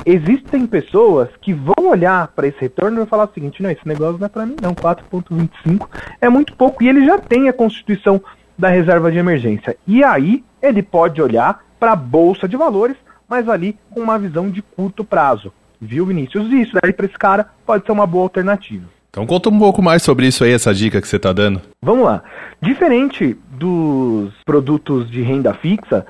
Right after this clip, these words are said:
Speaker 1: os investimentos em curto prazo em renda variável, principalmente aqueles voltados pra bolsa de valores, eles podem trazer excelentes resultados.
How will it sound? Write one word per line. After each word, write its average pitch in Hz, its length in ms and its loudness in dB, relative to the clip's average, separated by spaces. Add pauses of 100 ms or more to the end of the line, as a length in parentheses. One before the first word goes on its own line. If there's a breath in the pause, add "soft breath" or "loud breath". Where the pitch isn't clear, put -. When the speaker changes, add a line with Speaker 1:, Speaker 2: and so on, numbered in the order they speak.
(200 loud breath)
Speaker 1:
os 151 200 -4
investimentos 190 840 -2
em 202 80 0
curto 202 480 -6
prazo 143 680 0
em 135 100 -2
renda 147 300 0
variável, 123 680 0 (100)
principalmente 196 720 -2
aqueles 165 400 0 (420 loud breath)
voltados 147 680 0
pra 135 200 0
bolsa 131 400 -2
de 123 100 -6
valores, 120 500 2 (420 loud breath)
eles 180 220 0
podem 247 360 2
trazer 208 460 0 (180)
excelentes 247 720 0
resultados. 202 680 0